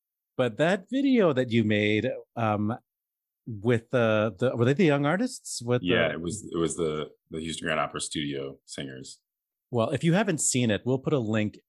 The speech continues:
Speaker 1: into, uh, the show notes for today to remind you what that was all about. Wow. Uh, I guess we all had a lot of time. <laughs>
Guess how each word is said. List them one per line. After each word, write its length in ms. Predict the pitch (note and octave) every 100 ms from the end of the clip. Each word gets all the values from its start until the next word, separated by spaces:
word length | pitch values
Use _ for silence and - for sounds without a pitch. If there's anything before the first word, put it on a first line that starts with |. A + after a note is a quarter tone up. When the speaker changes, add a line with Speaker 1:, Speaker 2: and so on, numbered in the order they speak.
| _
Speaker 1:
into, 840 | A2+ G#2 F#2+ - G#2 G2 G2+ G2 -
uh, 240 | G2 F#2+
the 140 | F#2 F#2
show 240 | - G#2
notes 200 | G2 F2+
for 120 | F#2
today 380 | - F#2 F#2 F#2 - -
to 80 | A2+
remind 380 | G2 F#2+ F#2+
you 40 | F#2
what 140 | F2+
that 140 | F#2 F#2
was 120 | F2+
all 160 | F2+
about. 400 | F2+ F2+ F#2 F2 _ _ _ _ _ _ _ -
Wow. 440 | G#2+ A#2+ G2 F2 G2+
Uh, 220 | G#2 G2+
I 80 | A#2+
guess 160 | C3+ F3+
we 80 | E3+
all 140 | E3
had 240 | C3 C#3+
a 20 | C3
lot 180 | A#2+
of 80 | A#2
time. 540 | - A#2+ A#2+ A2+ F2
<laughs> 60 | F2